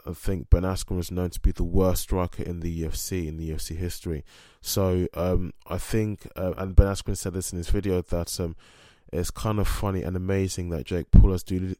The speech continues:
deluded himself so far to the extent that he thinks that he's, um, a proper world-class, um, mixed martial arts or a combat sports, um, performer, you know, something like that's what he said. Um, that's, um,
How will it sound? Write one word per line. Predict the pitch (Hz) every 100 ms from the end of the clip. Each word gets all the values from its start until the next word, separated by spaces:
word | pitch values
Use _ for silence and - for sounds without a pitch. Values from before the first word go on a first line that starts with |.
| -
deluded | 101 92 104 104 101
himself | 90 - 95 87
so | - 98
far | 90 - 90
to | -
the |
extent | 82 - 95
that | 80 -
he | 95 95
thinks | - 101 92 82 -
that | 80
he's, | 82 87 82 -
um, | 87 85 - - - - _
a | -
proper | - - 92
world-class, | 95 95 92 - 92 87 85 -
um, | - 85 82 80 _ _ _
mixed | 92 80 -
martial | 92 - 90
arts | 87 85
or | 90 87 -
a | -
combat | - 95 90 78
sports, | - 90 80 - -
um, | - 80 82 - - -
performer, | - - 95 87 78
you | 78
know, | 76
something | - 98 - 98
like | 92 78
that's | 78 -
what | 78
he |
said. | - - 78 - - - - - - -
Um, | 85 85 - - - _ _ _ _ _ - - _ -
that's, | - 87 - 92
um, | 85 87 85